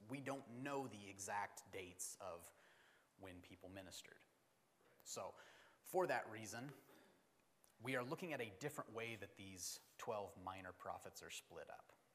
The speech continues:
So there's, when you, when you're reading the Old Testament from the time of Solomon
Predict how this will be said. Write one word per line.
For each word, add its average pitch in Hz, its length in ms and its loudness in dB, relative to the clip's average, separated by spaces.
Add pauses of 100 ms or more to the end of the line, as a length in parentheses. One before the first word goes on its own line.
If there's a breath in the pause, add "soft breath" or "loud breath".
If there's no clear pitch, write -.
(1080)
So - 140 0
there's, 101 300 0 (640 loud breath)
when 120 120 -2
you, 117 100 -2 (100)
when 117 140 -2
you're 110 180 -2
reading 190 440 2 (160)
the 123 120 -2
Old 127 240 0
Testament 101 540 2
from 104 140 -6
the 95 80 -4
time 123 360 2
of 92 180 0 (280)
Solomon 101 840 2